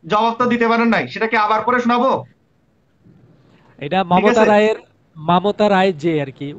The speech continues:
Speaker 2: উনার এটা নিয়ে মাথা ব্যথাও নাই, answer নিয়ে উনার মাথা ব্যথাও নাই। উনার হয়তো যে
Speaker 1: না,
Speaker 2: শুনলাম যে
Speaker 1: উনি
Speaker 2: ওনার
Speaker 1: এর আগে এই আয়াত নিয়ে আলোচনা করতে যেয়ে ফেঁসে গেল, ঠিক আছে? আজকে
Speaker 2: হ্যাঁ।
Speaker 1: আবার এই লাইভে এই কথা বলতেছে, তার মানে এদের
Speaker 2: উনার,
Speaker 1: অবস্থা দেখেন।
Speaker 2: উনার মাথা
Speaker 1: এই আয়াত
Speaker 2: নাই,
Speaker 1: নিয়ে আলোচনা
Speaker 2: আপনার
Speaker 1: করতে ফেঁসে গেল,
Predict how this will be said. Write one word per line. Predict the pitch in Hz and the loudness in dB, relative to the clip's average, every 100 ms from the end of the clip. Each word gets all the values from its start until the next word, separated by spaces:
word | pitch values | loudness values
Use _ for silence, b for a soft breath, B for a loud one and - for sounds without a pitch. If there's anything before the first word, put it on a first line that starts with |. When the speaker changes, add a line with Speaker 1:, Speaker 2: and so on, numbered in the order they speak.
| 143 | -12
Speaker 2:
উনার | 165 185 | -6 -6
এটা | 180 185 | -6 -6
নিয়ে | 196 165 | -4 -2
মাথা | 185 | -2
ব্যথাও | 190 170 | -6 -6
নাই, | 139 123 | -8 -8
answer | 151 151 185 | -8 -6 -6
নিয়ে | 180 190 | -4 -6
উনার | 185 160 | -4 -4
মাথা | 147 | -6
ব্যথাও | 160 143 127 | -8 -10 -14
নাই। | 110 135 | -16 -20
উনার | 156 190 | -12 -10
হয়তো | 175 175 190 | -8 -8 -8
যে | 185 180 B B - | -6 -8 B B -4
Speaker 1:
না, | 220 | -2
Speaker 2:
শুনলাম | 185 180 | -2 -4
যে | 220 | -4
Speaker 1:
উনি | |
Speaker 2:
ওনার | 269 240 | -2 -2
Speaker 1:
এর | 247 | 0
আগে | 240 254 277 226 | -2 -2 -2 -2
এই | 240 | -2
আয়াত | 240 240 240 | -2 -4 -4
নিয়ে | 269 247 | -2 -2
আলোচনা | 240 247 | -2 -4
করতে | 240 240 254 | -4 -4 -4
যেয়ে | 254 277 | -4 -2
ফেঁসে | 233 262 | -2 0
গেল, | 226 220 - | -2 -2 -6
ঠিক | 220 | -4
আছে? | 269 240 190 | -4 -4 -4
আজকে | 208 - 240 | -4 -4 -2
Speaker 2:
হ্যাঁ। | 226 | 0
Speaker 1:
আবার | 233 233 | 0 0
এই | 233 | 0
লাইভে | 233 233 | 0 0
এই | 226 | 0
কথা | 220 220 | 0 -2
বলতেছে, | 214 180 185 - | -2 -6 -6 -6
তার | 196 | -4
মানে | 226 | -2
এদের | 226 240 | -2 -2
Speaker 2:
উনার, | 240 | 0
Speaker 1:
অবস্থা | 269 285 | 2 0
দেখেন। | 254 185 123 - b 226 | 0 -2 -6 -12 b -8
Speaker 2:
উনার | 240 269 | -2 2
মাথা | 240 233 | 2 2
Speaker 1:
এই | 247 | 0
আয়াত | 233 | 2
Speaker 2:
নাই, | 214 | 2
Speaker 1:
নিয়ে | 190 | 2
আলোচনা | 240 247 247 | 2 2 0
Speaker 2:
আপনার | - | -4
Speaker 1:
করতে | - _ 302 | -20 _ -8
ফেঁসে | - - | -8 -8
গেল, | 277 | -6